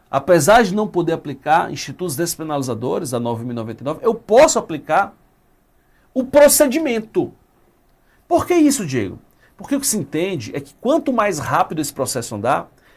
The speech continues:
melhor é pro idoso. Veja, a pessoa idosa, meus amigos, é uma pessoa que tá mais perto de morrer do que de viver muitos anos. Uma pessoa, por exemplo, com sessenta anos,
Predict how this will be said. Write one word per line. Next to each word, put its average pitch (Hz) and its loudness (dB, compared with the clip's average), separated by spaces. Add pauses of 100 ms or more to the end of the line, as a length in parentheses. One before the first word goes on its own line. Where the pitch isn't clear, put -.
(100)
melhor 240 4
é 233 8
pro 240 -4
idoso. 208 -2
Veja, 185 0
a - -8
pessoa 269 -2
idosa, 170 2
meus 127 -4
amigos, - -12 (520)
é - -8
uma 196 -2
pessoa 190 2 (680)
que 277 2 (400)
tá 269 8
mais 240 2
perto 151 0
de 135 -6
morrer 165 4 (840)
do 381 -2
que 214 2 (300)
de 220 0
viver 202 2
muitos 160 -4
anos. 196 -4 (540)
Uma 233 -2
pessoa, 240 2
por 233 4
exemplo, 208 0
com 247 -4
sessenta 294 2
anos, 269 -4